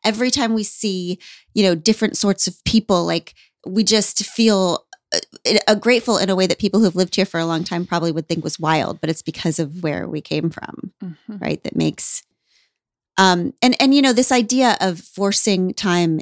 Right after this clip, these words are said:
Speaker 1: into, into our lives to quit producing and enjoy. You know, I'm such a, a Bible nerd, you know, that I just learned this so early. It's in the rhythm of creation, right? It's like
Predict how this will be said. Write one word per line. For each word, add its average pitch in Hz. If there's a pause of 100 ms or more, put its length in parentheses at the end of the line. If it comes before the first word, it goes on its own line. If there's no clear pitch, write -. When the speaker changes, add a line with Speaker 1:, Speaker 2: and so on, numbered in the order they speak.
Speaker 1:
into, 185
into 180
our 165
lives 160
to -
quit -
producing 170 (840)
and 185
enjoy. 185 (380)
You 214
know, 175
I'm 196
such -
a, 156 (460)
a 185
Bible 170
nerd, 156 (140)
you 92
know, 87
that - (500)
I 185
just - (300)
learned 180
this 170
so 165
early. 180
It's 175
in 175
the 170
rhythm 165
of 160
creation, 156
right? 160
It's -
like 151